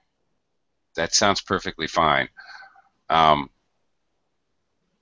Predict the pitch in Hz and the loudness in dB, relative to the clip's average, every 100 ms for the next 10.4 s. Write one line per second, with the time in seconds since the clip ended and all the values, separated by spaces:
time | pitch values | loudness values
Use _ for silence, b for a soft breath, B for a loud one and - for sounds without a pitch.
0 | _ _ _ _ _ _ _ _ _ - | _ _ _ _ _ _ _ _ _ -4
1 | 95 101 98 98 90 87 87 92 90 85 | 0 2 2 0 -2 -4 -2 0 2 0
2 | 85 85 82 76 82 76 69 64 - - | 0 0 0 2 2 0 -2 -2 -4 -2
3 | - 78 76 71 80 80 67 64 _ _ | -2 0 -2 -2 -2 -2 -2 -6 _ _
4 | - 80 69 60 67 80 82 87 82 73 | -8 -4 -4 -4 -8 -6 -2 0 2 2
5 | 67 67 - _ - 69 67 - - - | 0 -2 -8 _ -2 0 4 6 6 6
6 | 90 87 80 76 71 69 80 76 76 73 | 6 6 4 2 0 -4 -2 0 0 0
7 | 69 69 69 65 - - B B B B | 2 4 4 2 -2 -12 B B B B
8 | B B B B _ _ _ - - _ | B B B B _ _ _ -2 -2 _
9 | _ - _ _ _ - 143 131 - _ | _ -20 _ _ _ 2 4 2 -6 _
10 | - 127 131 | 2 4 4